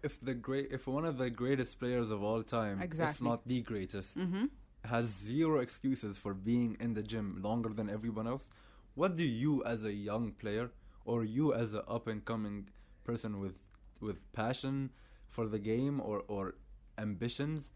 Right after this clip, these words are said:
Speaker 2: Okay.
Speaker 1: what excuse do you have to not do the same? Because if the greatest player of all time can do that, why can't you?
Speaker 2: Okay.
Speaker 1: So that's, that's, like, that's a big part of,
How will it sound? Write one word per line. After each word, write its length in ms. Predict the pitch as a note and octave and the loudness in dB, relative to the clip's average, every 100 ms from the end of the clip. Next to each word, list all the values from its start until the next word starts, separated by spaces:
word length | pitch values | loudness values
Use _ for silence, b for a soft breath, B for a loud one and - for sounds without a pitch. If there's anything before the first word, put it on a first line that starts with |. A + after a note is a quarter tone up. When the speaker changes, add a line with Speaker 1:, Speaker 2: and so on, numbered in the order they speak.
| - G#3+ | -10 -8
Speaker 2:
Okay. 220 | F3 F3+ - - | -6 -8 -4 2
Speaker 1:
what 140 | D#3 E3+ | 4 4
excuse 420 | - - D3+ C#3+ B2 | 0 -4 -2 -2 -2
do 40 | A2+ G#2 | -2 0
you 100 | A#2+ G2+ | 2 2
have 200 | A2 G2 - | 2 0 -2
to 60 | |
not 180 | G2+ G2 F#2 | -2 -2 -2
do 60 | G2+ | -4
the 100 | F2+ - | -4 -6
same? 120 | E2+ - | -6 -4
Because 180 | G#2+ A#2 | -2 -2
if 40 | A2 | -2
the 40 | B2+ B2 | 2 6
greatest 280 | F#3+ B3+ - | 6 4 4
player 200 | D3 D3 B2 | 6 8 6
of 60 | A#2 | 4
all 120 | A#2+ | 2
time 320 | A#2+ C3+ A#2 G#2+ | 4 4 4 0
can 100 | G2 G2 | -2 -2
do 80 | F2 | -2
that, 160 | F2+ - - A#2+ | -4 -6 -2 2
why 100 | D#3 D3 | 2 0
can't 200 | B2+ A#2 | -4 -4
you? 120 | G#2+ - - - - | -8 -8 -18 -4 0
Speaker 2:
Okay. 300 | C4+ - G3+ - - - - | 0 2 -2 -4 -16 -20 -20
Speaker 1:
So 380 | - B2+ A#2 A2+ - - - - - C3 | -6 0 2 0 -4 -20 -20 -20 -10 4
that's, 280 | D#3+ F3 - - | 4 4 -2 2
that's, 320 | C3+ D#3+ - | 4 4 2
like, 220 | B2 A2+ - C3 | 2 2 0 2
that's 180 | E3 - A2+ F#2 F#2 F#2+ | 2 0 -8 -8 -10 -6
a 80 | A2 | -4
big 440 | G#2+ G2 C3 - | -4 0 0 0
part 240 | - A#2+ A#2 | -2 0 0
of, 40 | G2+ | 0